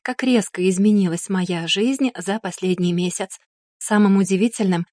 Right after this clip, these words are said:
было то, что внешне изменения оказались не настолько заметны. Большая часть борьбы велась внутри меня. Я анализировала уже всю свою жизнь, пытаясь найти выход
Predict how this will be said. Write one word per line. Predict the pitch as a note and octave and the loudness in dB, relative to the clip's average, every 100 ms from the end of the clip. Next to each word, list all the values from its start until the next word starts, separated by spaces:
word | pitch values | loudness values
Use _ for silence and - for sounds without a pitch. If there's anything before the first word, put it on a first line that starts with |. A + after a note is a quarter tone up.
| - | -4
было | G3 G3 | -2 -2
то, | C4 | -4
что | B3 F#3+ | -6 -4
внешне | F3 G3 D4 - G3 F3 - _ | 0 2 2 -2 -2 -4 -6 _
изменения | G3+ G3 G3+ A#3+ A3 F3 F3+ | 2 4 6 6 4 2 0
оказались | F#3 G3+ G3+ A3+ G3+ - | 0 -2 0 0 0 0
не | A3+ B3 | 2 4
настолько | C4 - F#3 F#3+ | 2 -2 -4 -4
заметны. | F#3 G#3 G3+ F#3 F3 E3 - _ _ _ | -2 0 0 -2 -6 -12 -16 _ _ _
Большая | G3 A3+ A3 G3 F3+ | 2 4 2 0 0
часть | F3+ G3 G3 - - | -2 -2 -4 -4 -6
борьбы | F#3 F3+ E3+ E3 C4 E4 _ | 0 0 0 2 0 0 _
велась | F#3 F#3+ F3 G#3+ - | 0 2 2 0 -2
внутри | F3+ F3+ - G3+ | -2 -2 0 2
меня. | F#3 E3+ E3+ F3+ _ _ _ - | 2 0 -4 -10 _ _ _ -2
Я | F#3+ G3 | 0 4
анализировала | F#3+ G3 F#3+ A#3 A3 F3+ E3+ | 4 4 4 2 2 0 -2
уже | F3 F#3+ | -2 -2
всю | F#3+ - B3 | -4 -4 -4
свою | - - G#3+ A3 A3 | -4 -2 0 0 0
жизнь, | - F3+ E3 F3+ - | 0 0 0 -4 -6
пытаясь | F#3+ G3 F#3 F#3 | -8 -4 -2 -4
найти | G3 F#3+ - A3+ A3+ _ _ | -2 -2 -2 -4 -6 _ _
выход | F#3 C#4 - F#3+ | 0 0 0 -4